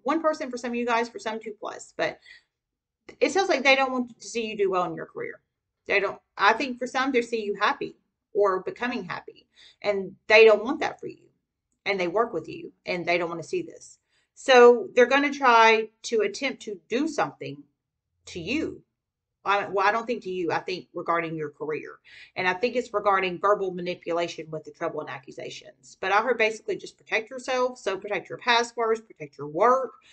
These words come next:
protect the words coming out of your mouth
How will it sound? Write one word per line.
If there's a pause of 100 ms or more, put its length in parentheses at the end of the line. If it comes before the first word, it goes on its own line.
(320)
protect (540)
the
words
coming
out
of
your
mouth